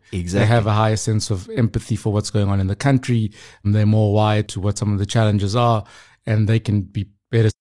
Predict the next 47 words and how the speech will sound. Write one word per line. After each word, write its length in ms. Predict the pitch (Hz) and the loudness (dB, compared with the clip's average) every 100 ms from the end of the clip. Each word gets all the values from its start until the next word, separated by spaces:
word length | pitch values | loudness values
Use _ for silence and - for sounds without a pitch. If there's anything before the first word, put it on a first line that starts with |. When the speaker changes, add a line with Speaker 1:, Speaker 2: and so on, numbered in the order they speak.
| - | -4
Speaker 2:
leaders. 480 | 110 151 107 - - - | 0 2 0 -4 -12 -4
You 100 | - | 2
know? 100 | 190 | 4
Speaker 1:
Sure. 20 | 196 | 4
Speaker 2:
So 380 | 123 110 107 | 2 2 2
I 240 | - 113 - | 0 -4 -4
absolutely, 680 | 107 - 110 117 117 104 98 - - _ | -8 -6 -2 -2 -2 -6 -6 -14 -20 _
you 140 | - 101 | -6 -2
know, 100 | 101 | 0
think 260 | 107 98 | 0 0
initiatives 460 | 104 101 - 104 90 | 0 0 -2 -4 0
like 160 | 98 | 0
this 240 | 87 95 - | 0 -2 -4
we 60 | |
should 300 | 92 98 82 - | -4 -6 -8 -6
see 200 | - 98 | -2 0
way 320 | 90 107 107 | 0 2 2
more 320 | 98 98 98 | 2 -2 -4
of, 120 | 98 95 | -8 -8
in, 120 | 98 | -8
in 300 | - 98 98 - | -8 -6 -8 -8
particularly 360 | - 120 110 | -2 -2 0
in 80 | 101 | -2
a 60 | 101 | -2
country 340 | 101 98 - | -2 -4 -4
with, 140 | 92 - - - - - | -8 -10 -16 -20 -20 -6
you 60 | - | -2
know, 100 | 98 | 0
as, 120 | - - | 0 -4
as 140 | 90 | -4
much 260 | 92 95 - | -2 -2 -2
complexity 680 | 98 - 104 - - 98 | -4 -2 -4 -4 -6 -4
as, 120 | 92 87 | -4 -4
as 180 | 98 | -6
we 200 | 90 95 | -2 -2
have. 400 | 92 90 107 110 - - _ _ _ _ | -2 -4 -8 -14 -20 -20 _ _ _ _
Speaker 1:
Yeah, 100 | 117 | -2
it's 100 | 113 | 0
hard 240 | - 131 151 | 0 -2 0
to 80 | 165 | -2
think 260 | 156 147 | -2 0
of 100 | 123 | 0
a 60 | 110 | 0
single 640 | - - - 143 139 131 | 0 -4 -4 0 2 2
skill 720 | 123 - 120 92 82 - 120 - _ _ _ - | 0 0 0 0 -2 -6 -10 -12 _ _ _ -4
that 140 | 101 | 0
is 360 | 98 98 92 | 2 2 -2